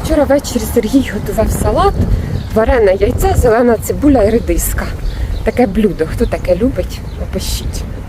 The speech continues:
Хто таке любить, напишіть. То ще той салат є. Ще є якась там ковбаса. Нічого не планую готувати сьогодні. Ну, може, ввечері якоїсь там картоплі, мабуть, що можна зварити.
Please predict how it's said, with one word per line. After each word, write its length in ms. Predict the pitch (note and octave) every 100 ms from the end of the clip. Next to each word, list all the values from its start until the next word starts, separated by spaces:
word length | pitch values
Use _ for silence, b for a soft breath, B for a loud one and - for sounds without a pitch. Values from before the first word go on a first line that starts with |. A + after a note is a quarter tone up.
| -
Хто 360 | - - - -
таке 180 | - -
любить, 280 | - - A#2
напишіть. 540 | F#2+ D#3+ - F3+ B B B -
То 60 | G#3+
ще 140 | D4
той 140 | -
салат 360 | A#3+ A#3 G#3 G#4+ -
є. 280 | D#4+ G#4+ G#4+ - - - - - - - - - -
Ще 140 | C4+
є 100 | B3+
якась 240 | A3 G#3 G#3
там 180 | G#3+ G3+ G#3+
ковбаса. 500 | G3 - - G4+ G4 - - - - - - - C4
Нічого 280 | - C4+
не 100 | B3
планую 460 | G#3 G#3+ A3+ A#3 A3 A3+
готувати 480 | - C4+ G4 -
сьогодні. 440 | - D4 C4 B3 G4+ G#4
Ну, 60 |
може, 200 | A#3 A3+
ввечері 380 | G3+ A3+ - F3
якоїсь 300 | E3 - G3
там 160 | F#3+ - - - - - - -
картоплі, 680 | G#3+ - F#3 - G3 F#3+
мабуть, 360 | F#3+ G3 F3+ -
що 140 | -
можна 360 | F#3 F3 F3 F#3
зварити. 360 | F3 G3 F#3